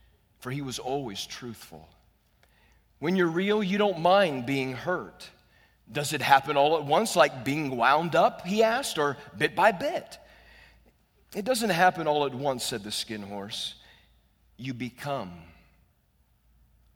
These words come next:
It takes a long time. That's why it doesn't often happen to people who break easily or who have sharp edges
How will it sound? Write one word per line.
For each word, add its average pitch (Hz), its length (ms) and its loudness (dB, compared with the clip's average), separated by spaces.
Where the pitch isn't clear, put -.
It 120 140 -6
takes 143 260 -4
a 131 60 -2
long 135 440 -2
time. 113 460 -8
That's 135 220 2
why 165 240 4
it 156 80 -2
doesn't 160 280 -4
often 147 360 0
happen 139 420 -4
to 107 80 -8
people 139 300 -6
who 131 120 -8
break 131 300 -2
easily 165 680 -6
or 135 160 -6
who 139 140 -4
have 131 180 2
sharp 139 440 2
edges 147 680 -2